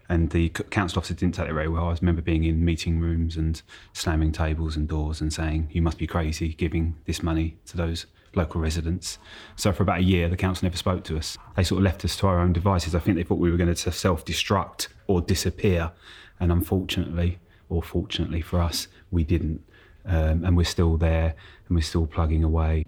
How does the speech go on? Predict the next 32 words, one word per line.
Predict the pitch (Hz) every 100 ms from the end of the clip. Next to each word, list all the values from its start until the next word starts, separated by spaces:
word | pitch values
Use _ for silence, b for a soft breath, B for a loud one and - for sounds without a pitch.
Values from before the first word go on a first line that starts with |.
| -
But | 110
it | 107
is | 117
interesting | 107 95 87 92
talking | 101
about | 95
the | 87
sort | - 95
of |
dynamics, | 87 87 95 87 80 -
because | 95 87 92 - B B
sometimes | - 107 101 95 87 85 - B B B
things | 82 78
appear | - 80 78
very | 80 78
complex, | - 80 78 78 - -
but | - 78
actually | 73 -
sometimes | 80 82 76 80 78 76 - B B
things | - 78
are | 80
just | 78 -
very | 80
simple. | 73 82 78 - 78 - b b b
Sometimes | - 82 78 80 82
you | 80
just | - -
can't | 82 78
get | 69 -
things | 78 76
done | 85 80
because | 76 - 78